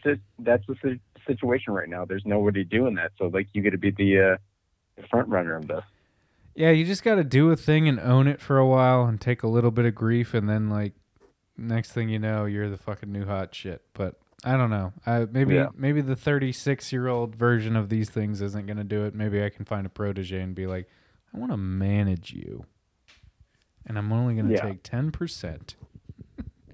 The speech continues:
Speaker 1: You're gonna
Speaker 2: off
Speaker 1: be
Speaker 2: the
Speaker 1: like that dude who started N sync and just be like, "Well, I have no talent. Uh, I'm gonna get other people that do
Speaker 2: Yeah.
Speaker 1: and, uh, make
Speaker 2: Listen,
Speaker 1: millions of dollars."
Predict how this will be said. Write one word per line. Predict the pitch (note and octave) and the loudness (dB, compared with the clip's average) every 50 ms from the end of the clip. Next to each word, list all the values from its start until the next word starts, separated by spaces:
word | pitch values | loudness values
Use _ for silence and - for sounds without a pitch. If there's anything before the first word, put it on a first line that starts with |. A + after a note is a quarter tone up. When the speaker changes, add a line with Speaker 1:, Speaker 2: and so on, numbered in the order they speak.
| - _ - - - | -20 _ -20 -12 -2
Speaker 1:
You're | - B2 B2 | 0 2 6
gonna | C3 B2+ | 6 6
Speaker 2:
off | B2 | 6
Speaker 1:
be | C3 C3 | 8 8
Speaker 2:
the | C3 | 8
Speaker 1:
like | C3 C3 - | 8 6 6
that | - B2 A#2+ A#2 G#2 | 4 4 4 2 0
dude | - A#2 A#2 A#2 A2+ | 0 0 2 2 2
who | A2 A2+ G#2 G#2 G2+ - _ _ _ - | 2 0 0 0 -2 -6 _ _ _ -6
started | - - B2 A#2+ A2 A2+ G#2+ G2 - A2+ | 0 2 4 4 6 4 2 2 0 -2
N | A2+ G#2+ G2+ G2+ | -2 -2 -2 -2
sync | A2 G#2+ G2+ G2 G2 - - _ _ _ | -2 -2 -2 -4 -6 -10 -16 _ _ _
and | - G#2+ G#2 G2+ | -4 -2 -2 0
just | G#2 G2+ - | -2 -2 0
be | - G2 F#2+ | 0 0 2
like, | F#2+ F#2+ F#2+ G2 - - | 2 0 0 -2 -6 -4
"Well, | B2+ C3 C#3 C#3+ C#3+ C#3 - - - | 0 2 4 6 4 4 2 -4 0
I | C3+ C3+ D3+ | 4 6 6
have | D3+ B2 | 6 4
no | A2 G2 G2 | 2 -2 -4
talent. | G2+ - G2+ F#2 F#2 G2 G#2+ - _ _ _ _ _ _ _ _ | -4 -6 -4 -4 -2 -4 -4 -6 _ _ _ _ _ _ _ _
Uh, | E3 | -2
I'm | E3+ F3 F3 F3 F3+ F3+ F#3 G3 | 0 0 2 0 0 -2 -2 -4
gonna | G3 G3 G3 | -4 -6 -6
get | F3+ G3 F3+ - G3+ G3 | -6 -10 -6 -6 0 0
other | G3+ G3+ G3 - | 2 2 0 -2
people | - - A2+ - G#2+ G2 | -4 -6 -4 -2 -2 -2
that | F#2+ F2 - | -2 -6 -2
do | G2+ G#2 G#2 | 2 2 4
Speaker 2:
Yeah. | G#2 G2+ | 4 2
Speaker 1:
and, | G#2 G#2 G#2+ A2+ | 2 0 0 0
uh, | A#2 A#2 A#2+ B2 A#2 | 0 0 0 -2 -2
make | - _ _ _ _ _ | -6 _ _ _ _ _
Speaker 2:
Listen, | E3+ F3+ - - B2+ B2+ C#3 D3+ | 0 0 0 0 -2 -4 -4 -2
Speaker 1:
millions | E3+ F3+ F3+ F3+ F#3 F3+ F3 E3+ E3 | 0 2 2 2 2 0 0 0 -2
of | E3 D#3 | 0 4
dollars." | D#3 D3 C3 A2+ F#2+ E2 - | 6 8 8 8 6 4 0